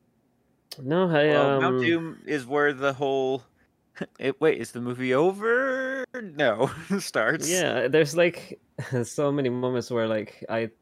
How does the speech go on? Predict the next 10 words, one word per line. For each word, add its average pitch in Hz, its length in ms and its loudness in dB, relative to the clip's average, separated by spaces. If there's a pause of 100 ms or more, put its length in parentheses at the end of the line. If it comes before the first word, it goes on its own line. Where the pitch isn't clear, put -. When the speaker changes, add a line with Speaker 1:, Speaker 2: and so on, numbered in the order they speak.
(200)
Speaker 1:
thought 120 220 2
that's 127 180 2
where 120 180 2
s-, 117 140 -6 (200)
it 113 120 -2
was 127 260 2
going 139 180 -2
to 156 120 -4
end, 135 220 -2
but 110 180 -4